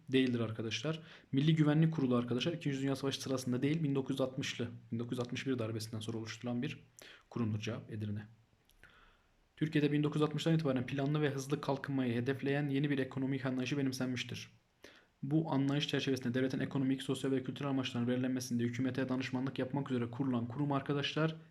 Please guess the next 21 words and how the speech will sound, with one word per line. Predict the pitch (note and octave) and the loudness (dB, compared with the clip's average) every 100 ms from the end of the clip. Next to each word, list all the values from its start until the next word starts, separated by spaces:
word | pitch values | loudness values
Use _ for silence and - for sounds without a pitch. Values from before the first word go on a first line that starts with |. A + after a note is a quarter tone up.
| _ _ - | _ _ 2
D | C3+ B2 A2 - - - _ _ - | 4 4 0 -8 -14 -20 _ _ -4
P | C#3+ C#3+ C#3+ - _ _ | -2 -2 -6 -14 _ _
T, | - A#2 A#2 - - - | -2 -2 -2 -12 -10 0
Devlet | C3+ A#2+ A2 - | 2 2 -2 -2
Planlama | C#3 B2+ A#2+ B2 B2+ - - | 0 4 4 2 0 -6 -10
Teşkilatı, | - A#2 - A2 G#2+ A#2 | -2 -2 -2 -6 -6 -6
Bursa. | A2 - G#2+ - - - - - - - | -6 -6 -10 -14 -20 -20 -20 -20 -18 -6
Aşağıdakilerden | B2+ D#3 D3+ D#3 D3 | -2 0 2 2 2
hangisi | D#3 D#3+ D3 | 4 4 4
yasalarda | C#3 D3 D3 D3+ | 2 2 2 4
yapılan | D#3+ C#3 B2 | 4 4 2
değişikliklerle | C3 B2+ - - C#3+ B2 | 2 0 -4 -2 0 2
halkın | C3 - D3+ | 0 0 0
yönetime | C#3 C3 C#3+ D3 | 2 2 0 -2
katılımını | - C#3 C#3 B2 A#2+ A#2+ - | -2 -2 0 2 0 -2 -4
arttırmaya | C3+ B2+ - C#3 C#3 C3 | -2 -2 -2 0 2 2
yönelik | C#3 A#2+ A#2+ | 2 2 0
çalışmalardan | D3 C#3 B2+ A#2 A#2 A#2+ C#3 | 0 0 -2 -2 -2 -2 2
biri | D3+ D#3 - - - | 2 0 -4 -18 2
değildir | C3+ C#3+ C#3+ | 4 4 4
arkadaşlar? | C#3 D3 C#3+ - D3+ | 2 0 -2 -4 -6